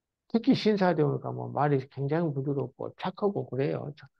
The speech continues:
원래 신금은 겨울에 태어나면은 무조건 신약해야 돼. 근이 없는 게 좋은 거예요. 근이 없는 게.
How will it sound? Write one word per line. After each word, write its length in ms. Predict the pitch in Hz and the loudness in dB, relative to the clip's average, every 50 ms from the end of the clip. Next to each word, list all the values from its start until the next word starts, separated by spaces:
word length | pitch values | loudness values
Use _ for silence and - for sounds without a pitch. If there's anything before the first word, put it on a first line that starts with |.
| _ _ _ | _ _ _
원래 220 | 139 156 180 185 | 6 8 8 8
신금은 440 | 160 - 214 226 220 226 214 185 151 | 6 4 2 4 4 4 4 4 2
겨울에 380 | - - 160 165 170 175 170 160 | 4 4 4 6 6 4 4 2
태어나면은 720 | - 160 160 147 139 135 131 135 147 170 180 156 131 131 | 0 -4 -4 -4 -4 -4 -4 -4 -4 -2 -2 -2 -2 0
무조건 360 | 131 143 160 185 180 - 175 | 2 4 4 4 4 2 2
신약해야 460 | 156 - 190 190 180 165 151 139 127 | 0 0 -2 -2 -2 -2 0 -2 -2
돼. 100 | 123 - | -4 -4
근이 280 | - - - 180 180 175 | -6 0 2 4 6 6
없는 340 | 156 160 175 196 202 208 196 | 6 6 6 6 6 6 6
게 120 | 170 160 139 | 6 4 2
좋은 200 | - 135 127 120 | 2 -2 -6 -6
거예요. 200 | - - - - _ - - _ _ _ _ _ _ _ _ _ _ _ _ _ _ _ _ | -8 -10 -12 -12 _ -20 -20 _ _ _ _ _ _ _ _ _ _ _ _ _ _ _ _
근이 200 | - 151 143 135 | 0 0 0 0
없는 320 | 131 135 135 131 127 123 - | 0 -2 -4 -6 -8 -10 -14
게. 80 | - | -20